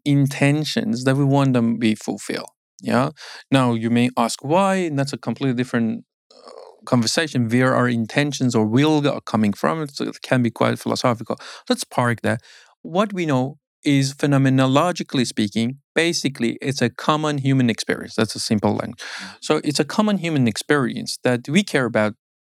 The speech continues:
Speaker 1: things, certain things. You care about certain things. I care about certain things. I don't say that, uh, everyone should be take, caring about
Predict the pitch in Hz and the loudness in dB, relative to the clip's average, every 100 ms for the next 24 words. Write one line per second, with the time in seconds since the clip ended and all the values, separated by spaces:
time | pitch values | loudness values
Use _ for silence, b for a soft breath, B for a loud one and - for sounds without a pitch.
0 | - 135 80 - - _ _ - - 143 | -4 -2 -2 -8 -20 _ _ -4 0 2
1 | 113 90 - - - 139 143 123 113 110 | 0 -6 -12 -16 -2 0 2 2 2 0
2 | 127 123 123 120 - 113 120 107 110 - | 0 2 2 0 -2 -2 -2 -2 -4 -4
3 | 107 104 101 110 B B B - 165 175 | -4 -4 -4 -8 B B B -2 0 -2
4 | 160 156 147 131 123 B B B _ - | -2 -2 0 0 -2 B B B _ -4
5 | 127 117 120 147 139 131 - 110 110 - | 0 2 2 2 4 2 0 -2 -2 0
6 | 120 113 - 131 123 110 104 110 110 | 0 0 -2 2 4 2 2 2 0